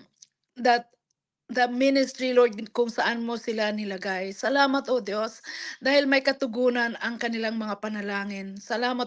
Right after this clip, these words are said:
O Diyos, sa kanilang katapatan. Dalangin ko, idagdag mo pa, Lord, kay Pastor Mel,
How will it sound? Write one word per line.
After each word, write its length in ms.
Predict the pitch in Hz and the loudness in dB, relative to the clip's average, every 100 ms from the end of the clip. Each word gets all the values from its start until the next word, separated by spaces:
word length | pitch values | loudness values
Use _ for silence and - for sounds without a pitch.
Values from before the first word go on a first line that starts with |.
| 240 | -2
O 80 | 233 | 0
Diyos, 320 | 240 233 - | 2 0 -2
sa 80 | 240 | -6
kanilang 320 | 226 220 214 | -4 -4 -4
katapatan. 800 | 214 214 208 208 233 240 240 240 - - - - - | -6 -6 -2 2 2 4 0 0 -8 -10 -10 -12 -6
Dalangin 560 | 220 226 233 254 262 | -2 2 2 2 0
ko, 240 | 247 254 220 | 4 4 4
idagdag 400 | 233 220 240 226 | 0 0 -2 -2
mo 240 | 254 254 | -4 0
pa, 320 | 262 262 254 - - - - | 2 2 0 -6 -14 -14 -4
Lord, 320 | 226 233 202 | -2 0 -2
kay 160 | - 220 | -4 -2
Pastor 320 | 226 226 240 | -4 -2 -2
Mel, 320 | 226 233 233 | -2 -4 -4